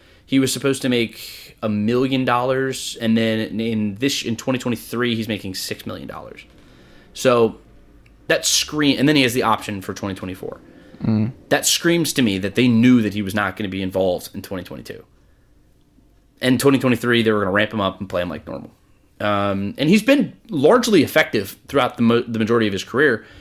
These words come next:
Speaker 1: I mean, this guy was a, a legitimate Cy Young candidate when he was playing in San Diego. Um, he was an all-star. It was the only all-star appearance of his career, but, uh, he's been very good out of the bullpen. And I think that having more consistent guys like that in your bullpen, it's only gonna be better.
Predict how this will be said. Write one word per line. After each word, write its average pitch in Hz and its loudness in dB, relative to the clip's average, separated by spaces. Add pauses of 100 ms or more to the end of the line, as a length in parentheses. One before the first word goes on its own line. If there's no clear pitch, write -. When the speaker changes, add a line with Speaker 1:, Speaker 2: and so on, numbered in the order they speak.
(160)
Speaker 1:
I 139 0
mean, 143 2
this 175 0
guy - 0
was 190 4
a, 131 6
a 127 2
legitimate 120 0
Cy 127 0
Young 110 -2
candidate 85 -8
when 101 -8
he 101 -6
was 101 -8
playing 113 -4
in 95 -6
San 104 -6
Diego. 92 -6 (420)
Um, 92 -2
he 123 -8
was 107 -4
an 113 2
all-star. 104 0
It 110 -6
was 101 -6
the 131 2
only 135 4
all-star 98 -2
appearance 95 -8
of 90 -10
his 80 -14
career, 85 -10
but, - -10 (440)
uh, 92 -2 (100)
he's 139 0
been 165 0
very 120 0
good 107 0
out 98 -4
of 92 -6
the 92 -10
bullpen. - -10 (200)
And 107 -2
I 113 0
think 127 -2
that 127 -2 (420)
having 170 0
more 151 4
consistent 127 -4
guys 113 -2
like 123 -2
that 120 0
in 113 -4
your 110 -4
bullpen, 110 -4
it's 101 -8
only 104 -2
gonna 101 -10
be 101 -8
better. 107 -2